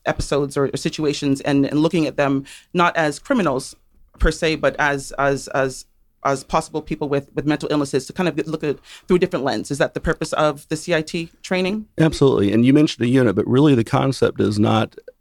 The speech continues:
Speaker 2: a unit, but that all officers need this training because there's no officer who isn't going to come across regularly people who are suffering from mental illness, because those situations can create crises where officers are gonna respond. We want them to have the skills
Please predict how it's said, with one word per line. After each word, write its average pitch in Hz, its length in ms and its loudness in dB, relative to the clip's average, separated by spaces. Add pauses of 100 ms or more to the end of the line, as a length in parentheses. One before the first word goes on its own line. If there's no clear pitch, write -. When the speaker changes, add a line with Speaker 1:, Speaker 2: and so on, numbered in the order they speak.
Speaker 2:
a 107 80 0
unit, 107 500 2
but 98 240 2
that 95 160 2
all 110 300 2
officers 92 360 -4
need 95 200 -2
this - 160 -6
training - 480 0 (500)
because 107 440 2
there's 110 200 0
no 135 200 4
officer 117 280 0
who 101 180 0
isn't 104 200 -2
going 101 220 0
to 98 60 -4
come 104 200 -2
across 127 440 -2 (200)
regularly 127 640 -2 (540)
people 110 260 4
who 107 140 2
are 104 80 2
suffering 104 340 0
from - 120 0
mental 98 200 0
illness, 117 360 -2
because 98 520 -2
those 98 280 2 (680)
situations 117 600 0
can 104 140 -2
create 101 260 0
crises 107 460 0
where 92 80 2
officers 95 320 0
are 95 60 -2
gonna 92 160 2
respond. 87 500 0
We 85 80 -2
want 92 180 -2
them 95 120 -4
to 90 60 0
have 87 100 -4
the 87 60 -6
skills 90 500 0